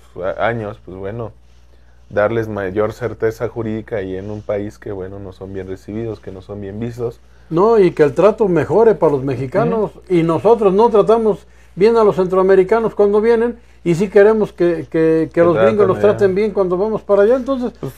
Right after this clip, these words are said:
Speaker 2: hay, hay incongruencias.
Speaker 1: Así es, amigo, mejor ya no nos vamos para allá y mejor
Speaker 2: Nos
Speaker 1: compremos
Speaker 2: quedamos aquí,
Speaker 1: un
Speaker 2: compra un
Speaker 1: lote.
Speaker 2: lote ahí en Santiaguito.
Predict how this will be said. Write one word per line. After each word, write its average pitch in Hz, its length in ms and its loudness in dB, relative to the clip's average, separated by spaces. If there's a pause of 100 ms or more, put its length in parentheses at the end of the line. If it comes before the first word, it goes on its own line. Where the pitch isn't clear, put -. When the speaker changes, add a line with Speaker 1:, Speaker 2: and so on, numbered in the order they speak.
(140)
Speaker 2:
hay, 233 180 2
hay 262 180 4
incongruencias. 202 920 0
Speaker 1:
Así 135 260 -6
es, 160 140 -4
amigo, 143 260 -2
mejor 139 300 0
ya 151 100 2
no 143 80 -4
nos 135 160 -6
vamos 131 240 -2
para 117 220 -2
allá 147 260 2
y 120 140 -4
mejor 107 320 -6
Speaker 2:
Nos 127 60 -8
Speaker 1:
compremos 175 340 2
Speaker 2:
quedamos 180 440 2
aquí, 180 200 -2
Speaker 1:
un 170 160 0
Speaker 2:
compra 220 220 6
un 214 80 2
Speaker 1:
lote. 214 40 2
Speaker 2:
lote 214 280 2
ahí 208 160 2
en 175 180 0
Santiaguito. 165 760 -2